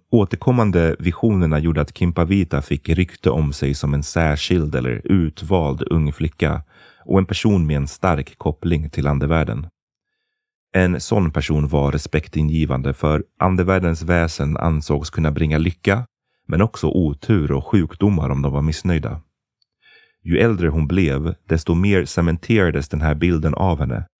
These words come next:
och under en period arbetade hon som ett slags medium, en så kallad Nganga Marinda,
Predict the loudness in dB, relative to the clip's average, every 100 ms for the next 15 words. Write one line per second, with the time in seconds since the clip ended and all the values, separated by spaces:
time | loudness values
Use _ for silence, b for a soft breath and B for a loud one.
0 | _ 0 2 4 2 4 2 2 0 2
1 | 0 2 0 0 0 2 2 2 0 0
2 | 0 0 0 0 -2 -2 -2 -4 -4 -2
3 | 0 0 -2 -8 -12 _ 0 2 0 2
4 | 4 2 2 2 2 2 2 2 2 2
5 | 2 0 -4